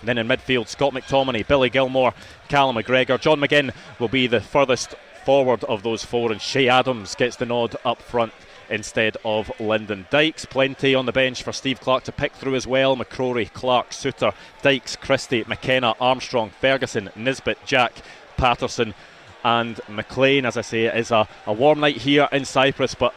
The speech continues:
the supporters have been loving this trip so far, and I'm sure you guys can see it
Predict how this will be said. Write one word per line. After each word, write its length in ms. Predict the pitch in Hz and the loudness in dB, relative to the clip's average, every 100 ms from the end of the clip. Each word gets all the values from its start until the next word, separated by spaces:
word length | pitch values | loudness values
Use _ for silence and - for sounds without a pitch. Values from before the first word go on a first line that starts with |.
| - | -8
the 60 | |
supporters 560 | 117 131 139 131 131 117 | -8 -4 -2 0 -2 0
have 200 | 123 113 | 0 0
been 240 | 127 113 | -2 0
loving 280 | 113 113 117 - - - | 2 2 -2 -6 -20 -4
this 180 | 120 107 | -2 -2
trip 360 | - 123 - - - - | -2 -2 -2 -12 -20 -20
so 220 | - 123 | -8 -6
far, 300 | 110 120 117 | -2 4 4
and 80 | 117 | 4
I'm 100 | 110 | 0
sure 180 | 107 131 | -4 -4
you 160 | 123 117 | -4 0
guys 260 | 117 117 | 0 0
can 140 | - 101 | -4 -12
see 240 | - | -2
it 100 | 139 | -2